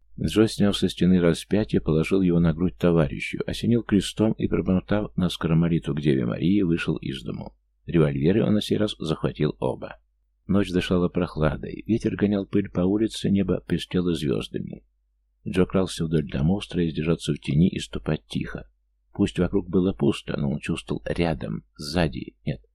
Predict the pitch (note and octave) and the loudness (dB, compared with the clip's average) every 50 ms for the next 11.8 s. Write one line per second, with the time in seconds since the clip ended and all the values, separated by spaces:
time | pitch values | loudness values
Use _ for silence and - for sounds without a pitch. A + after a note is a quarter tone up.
0 | _ _ _ _ - - - F2+ G2 F#2+ F2 E2+ E2+ E2 D#2+ E2 - - - F#2 | _ _ _ _ -10 -4 0 2 2 4 2 2 2 0 -2 -2 -4 -4 -2 -2
1 | F#2 F#2 F2+ F2+ F2 F2 E2+ D#2+ D#2+ D#2+ F#2 G2 G#2 F2 C#2+ B1+ - - - _ | 0 0 0 0 0 0 -2 -2 -2 -2 0 2 2 2 2 0 -2 -6 -12 _
2 | _ - - D2 C2+ - B1 A1 A1 - - - _ _ _ - D#2 D#2+ G2 F#2+ | _ -6 -4 -4 -2 -2 -4 -6 -6 -8 -12 -18 _ _ _ 0 2 2 2 2
3 | F2+ D#2 A1+ - _ _ _ _ - - D#2 F2+ - - A#2 G#2 E2 C#2 A#1+ - | 2 0 -2 -2 _ _ _ _ -8 0 2 2 2 4 4 6 6 4 2 -2
4 | - - - - - - - - _ _ - - C2+ C#2 E2 F2+ F2+ - - - | -6 -8 -8 -8 -8 -12 -14 -16 _ _ -8 -4 -2 0 0 0 0 -2 -4 -4
5 | - B1 B1+ B1 - - _ _ - E2+ - - - G#1 - - G1+ - - - | -4 -2 -2 -4 -6 -10 _ _ -8 -8 -6 -6 -6 -6 -4 -6 -6 -6 -10 -10
6 | - - _ _ _ _ _ _ _ _ _ _ _ _ _ - - G2 A2+ A2+ | -14 -16 _ _ _ _ _ _ _ _ _ _ _ _ _ -2 0 2 2 2
7 | - - - - - G2 G2+ - - A2 B2 - - C2 A#1+ - - - - - | 0 -2 -4 -2 0 -2 -2 -2 -2 -2 0 2 0 0 0 -2 -6 -6 -8 -8
8 | F2+ - - - F2+ F#2+ G2+ G2 - - F#2 F2+ D#2+ F2 F2+ F2+ F#2+ - - _ | -8 -6 -4 -2 0 0 0 -2 0 0 0 0 2 0 -2 -4 -4 -6 -12 _
9 | _ _ - F2 F#2+ A#2 C3 C#3+ C3+ - - - C#3+ C#3+ A#2 F#2 E2 D#2 D#2+ E2 | _ _ 0 0 2 2 2 0 0 -2 0 0 0 2 2 2 2 2 2 2
10 | - - A2+ A2+ - - F2 E2 D2+ D2 E2 F2+ - - - - - - - D#2+ | 0 -2 -2 -4 0 2 2 2 2 2 2 0 0 -2 -10 -16 -6 -4 -4 -2
11 | E2+ E2+ D#2+ D#2 - - - - - - - - - - - | 0 0 -2 -2 -4 -4 -6 -6 -6 -8 -8 -10 -10 -10 -10